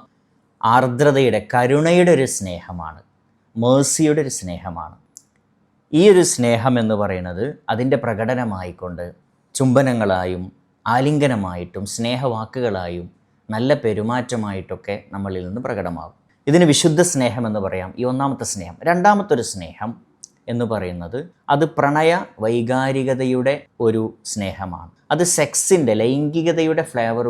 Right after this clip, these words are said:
കൂടി കലർന്നിട്ടുള്ള ഒരു സ്നേഹമാണ്. ആ സ്നേഹവും മോശമൊന്നുമല്ല. രണ്ട് സ്നേഹവും മനുഷ്യന് ആവശ്യമായ, അത്യന്താപേക്ഷിതമായ സ്നേഹമാണ്. അതിൽ സെക്ഷൽ ഹോർമോൺ പ്രൊഡ്യൂസ് ചെയ്യും, അതുപോലെ സെക്ഷൽ ഓർഗൻസിലേക്ക് അതിൻ്റെ ഉദ്ദീപനം, എഫക്റ്റും എത്തും.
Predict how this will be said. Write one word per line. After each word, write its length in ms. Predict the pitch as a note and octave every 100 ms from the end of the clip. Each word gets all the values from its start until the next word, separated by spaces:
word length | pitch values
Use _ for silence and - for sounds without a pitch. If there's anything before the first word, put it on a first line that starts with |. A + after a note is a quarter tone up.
| A2+
കൂടി 180 | A2+ A2+ A2+
കലർന്നിട്ടുള്ള 680 | G2 F#2+ G2 A2 G#2 F#2+ A#2 -
ഒരു 120 | G#2 G2
സ്നേഹമാണ്. 480 | F#2+ F2 E2+ E2 D#2 A#2
ആ 20 | C#3+
സ്നേഹവും 440 | D3 C#3+ C#3+ D3+ - A2
മോശമൊന്നുമല്ല. 640 | A#2 B2 - C3+ G#2 E2+ D#2 _ _ A2+
രണ്ട് 180 | C3 D#3
സ്നേഹവും 360 | D3+ C3+ C3 B2+
മനുഷ്യന് 400 | A#2 A2+ B2 A#2+ A#2+ _ G#2
ആവശ്യമായ, 580 | A#2 A#2+ - B2 G#2+ G2+ F#2+
അത്യന്താപേക്ഷിതമായ 1040 | - A#2 A2+ A#2+ B2+ A#2+ D3 B2+ G#2+ G#2+ C#3
സ്നേഹമാണ്. 560 | - F2+ E2+ E2 D#2+ - -
അതിൽ 120 | D3 F3 F3
സെക്ഷൽ 380 | D#3 - E3+ D#3+ A2+
ഹോർമോൺ 400 | C3+ C#3 D3 D#3+ D#3
പ്രൊഡ്യൂസ് 380 | A#2 A2+ A2 -
ചെയ്യും, 240 | G2 G2 - A2
അതുപോലെ 320 | A2 A2+ A2+ -
സെക്ഷൽ 320 | G#2+ - A#2 A2+ A2+
ഓർഗൻസിലേക്ക് 880 | C3 C3+ D3+ C#3+ - A#2+ G2 - A2+ - _ -
അതിൻ്റെ 200 | A#2 B2+ A2
ഉദ്ദീപനം, 500 | F#2+ B2 B2 B2+ - F#2
എഫക്റ്റും 400 | A#2 A2 - G#2+
എത്തും. 260 | F2+ -